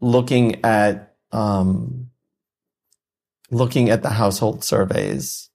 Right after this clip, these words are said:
where researchers funded primarily by the United States government go door to door to a random sample of households throughout the United States, ask the people who answer the door a,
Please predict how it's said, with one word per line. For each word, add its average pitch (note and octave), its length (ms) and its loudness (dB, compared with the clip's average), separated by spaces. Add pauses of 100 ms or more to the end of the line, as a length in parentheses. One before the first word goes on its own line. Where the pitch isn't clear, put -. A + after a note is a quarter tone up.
(680)
where A#2+ 600 4
researchers B2 1300 0
funded A#2 520 0
primarily A2+ 420 2
by A2+ 140 2
the A2 80 0
United G#2 260 0
States B2 320 -4
government G2+ 580 0
go G#2+ 180 2
door G#2+ 440 2
to A2 120 -4
door G2+ 600 -2 (100)
to A#2 100 0
a G#2 60 4
random G#2+ 500 2
sample G#2 400 -2
of F#2+ 80 0
households G2+ 640 -4
throughout - 220 0
the A#2+ 80 -2
United A2+ 280 2
States, - 520 -4 (800)
ask A2+ 360 0
the B2+ 60 -14
people A#2+ 280 -2
who G#2 80 2
answer G2+ 340 0
the G2+ 120 0
door G2+ 440 0 (280)
a, F#2 100 -2